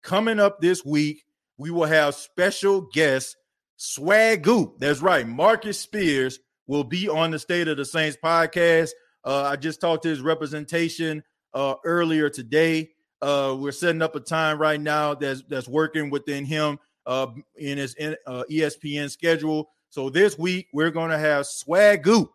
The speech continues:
Marcus Spears, on the show. We're gonna be talking to him about New Orleans Saints football and, uh, also getting his take.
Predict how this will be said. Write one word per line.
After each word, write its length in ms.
Marcus 540
Spears, 420
on 160
the 60
show. 260
We're 120
gonna 140
be 80
talking 420
to 140
him 300
about 340
New 140
Orleans 340
Saints 240
football 640
and, 160
uh, 120
also 380
getting 240
his 140
take. 340